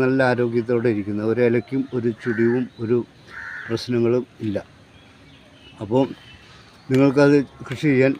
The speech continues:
സാധിക്കണം. അപ്പോൾ ഇതിലേക്ക് വരാം. ഇത് നമ്മുടെ കോളിഫ്ലവറാണ്. നല്ല രീതിയിലാണ് വിളഞ്ഞു നിൽക്കുന്നത്, കണ്ടോ?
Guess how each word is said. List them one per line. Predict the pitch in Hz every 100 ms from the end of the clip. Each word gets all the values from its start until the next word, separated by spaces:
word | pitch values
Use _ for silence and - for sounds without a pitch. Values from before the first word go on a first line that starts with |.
| -
സാധിക്കണം. | 123 127 123 110 98 - - - - - - - - _ - _ _ - - _ - - _ _ _ - - - - - - - - - - - - - - - - -
അപ്പോൾ | 127 151
ഇതിലേക്ക് | 151 139 147
വരാം. | 117 101 - - - - - - - - - - - - _ - - - - 117
ഇത് | 131 147 - - - - - - - - - - - -
നമ്മുടെ | 131 123 117
കോളിഫ്ലവറാണ്. | 120 123 113 123 117 104 92 113 - - - - - - - - - - - 117
നല്ല | 117 135 143 156 151 135
രീതിയിലാണ് | 123 131 127 120 120 113
വിളഞ്ഞു | 107 110 117
നിൽക്കുന്നത്, | 107 - 107 101 110 - - - - - - - - -
കണ്ടോ? | 110 95